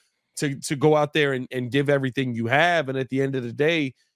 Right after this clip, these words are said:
right, like, you let the chips fall where they may. And, and I think that he's gonna be in, in a perfect role in Houston. So I, I expect him to go down there. I,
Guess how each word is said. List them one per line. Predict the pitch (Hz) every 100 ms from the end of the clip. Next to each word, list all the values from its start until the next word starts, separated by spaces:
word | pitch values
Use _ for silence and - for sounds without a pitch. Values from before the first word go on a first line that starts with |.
| _
right, | 123 139
like, | 131 131
you | 147
let | 143 143
the | 117
chips | - 143 -
fall | - 147 131
where | 120
they | 113
may. | 127 - - - -
And, | 113 -
and | - 135 127 127 -
I | 135
think | 147 165
that | 147 147
he's | 151
gonna | 143 139
be | 135 131 120 123
in, | 120
in | 127
a | 131
perfect | 110 139 143 135 -
role | 131 127
in | 123
Houston. | 117 135 - 127
So | -
I, | 117 107 _ _ _ -
I | 151
expect | 190 - 262 277
him | 277
to | 254
go | 226 233
down | 190 233
there. | 185
I, | 127 139